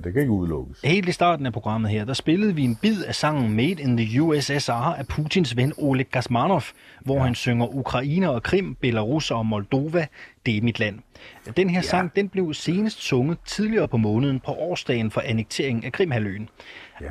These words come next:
Speaker 2: Afspejler den her sang, hvordan Putin ser på Moldova?
Speaker 1: Nej,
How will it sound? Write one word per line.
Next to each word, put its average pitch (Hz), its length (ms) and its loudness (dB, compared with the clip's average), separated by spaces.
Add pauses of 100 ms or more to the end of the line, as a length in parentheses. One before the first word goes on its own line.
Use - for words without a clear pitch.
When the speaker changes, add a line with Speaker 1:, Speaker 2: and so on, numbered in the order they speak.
Speaker 2:
Afspejler 131 600 0
den 151 220 -4
her 131 180 -4
sang, - 340 -4
hvordan 113 320 0
Putin 147 400 -4
ser 147 220 -4
på 120 120 -4
Moldova? 104 420 -4 (1080)
Speaker 1:
Nej, 90 260 0